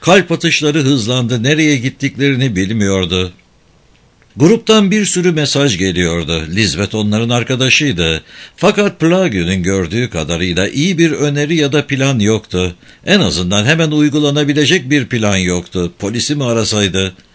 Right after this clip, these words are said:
Plagü şimdiye kadar asla polise başvurmamıştı. Bunun için çok haklı nedenleri vardı.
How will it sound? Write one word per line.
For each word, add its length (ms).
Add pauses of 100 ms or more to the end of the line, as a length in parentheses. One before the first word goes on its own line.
(460)
Plagü 400
şimdiye 480
kadar 400
asla 500
polise 440
başvurmamıştı. 1080
Bunun 180
için 240
çok 260
haklı 340
nedenleri 600
vardı. 520